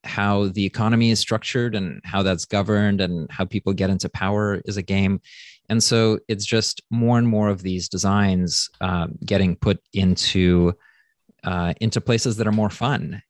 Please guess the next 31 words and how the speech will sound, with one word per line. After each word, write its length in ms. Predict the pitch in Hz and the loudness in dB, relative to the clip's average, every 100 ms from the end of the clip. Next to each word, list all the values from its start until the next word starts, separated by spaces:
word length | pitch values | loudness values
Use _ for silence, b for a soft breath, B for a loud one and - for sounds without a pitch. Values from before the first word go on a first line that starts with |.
| _ | _
and 140 | 101 98 | 0 2
then 380 | 98 95 92 - - - - | 4 2 0 -4 -20 -20 -16
generate 420 | 104 98 95 95 - | -2 2 4 2 2
real 200 | 98 90 | 0 2
value. 560 | 92 95 87 85 87 - | 0 0 0 -2 -6 -8
And 160 | 101 98 | -4 0
so, 320 | 104 98 95 b b b b b - | 2 2 0 b b b b b -4
you 120 | 127 | -2
know, 80 | 80 | 0
I, 120 | 104 - _ | -4 -8 _
I 60 | 107 | -4
think 300 | 131 117 - | 0 -2 0
there 160 | 110 | 2
is 240 | 107 98 - | 4 2 0
a, 260 | 98 95 - | 0 0 0
there's 220 | 107 98 | -2 -2
also 320 | - 113 - | -2 -2 2
gonna 200 | 107 101 | 2 2
be 160 | 95 95 | 4 2
this 240 | 90 - | 0 -4
redefinition 1000 | - 101 92 98 - 95 101 - 90 87 85 | -2 -2 0 -4 -2 0 0 0 0 -2 -4
of 200 | - 90 | -6 -6
what 220 | 92 92 - _ | 0 0 -2 _
play 280 | - 87 90 | -4 0 4
means, 560 | 104 123 135 - - - b b b - | 4 4 4 2 -2 -8 b b b 0
away 300 | 98 98 104 | 2 4 2
from, 380 | - 104 95 90 | 0 0 0 0
like, 340 | 90 87 - - | -2 -4 -8 -2
"Oh, 180 | 104 95 | 2 4
you're 200 | 92 90 | 2 0
fragging 880 | - 92 92 98 92 90 87 82 | 0 0 2 2 2 2 -2 -4